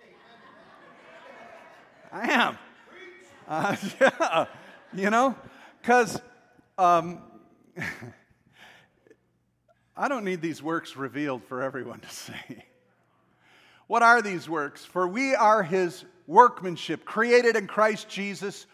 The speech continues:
for" what? "Good works, which God prepared beforehand, that we should walk in them."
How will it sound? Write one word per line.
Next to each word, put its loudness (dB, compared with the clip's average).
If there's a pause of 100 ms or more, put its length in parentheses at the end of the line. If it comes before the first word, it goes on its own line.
for" -2
what? 2 (960)
"Good -2
works, -2
which -8
God 2
prepared 0
beforehand, -4 (280)
that 4
we -2 (240)
should 0 (1040)
walk 0
in -10
them." -16